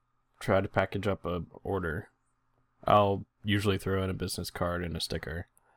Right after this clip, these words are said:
Now, they've already been a client, so it's more like just trying to re-emphasize what you do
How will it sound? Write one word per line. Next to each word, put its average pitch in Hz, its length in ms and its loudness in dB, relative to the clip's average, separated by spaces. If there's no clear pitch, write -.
Now, 104 240 6
they've 104 240 2
already 101 260 4
been 95 220 -4
a - 60 -8
client, 104 500 2
so 98 220 2
it's 95 200 -6
more 98 200 0
like 90 460 -2
just - 200 -2
trying 95 340 4
to 90 420 -4
re-emphasize 104 1200 -2
what 113 260 0
you 117 80 0
do 120 280 -2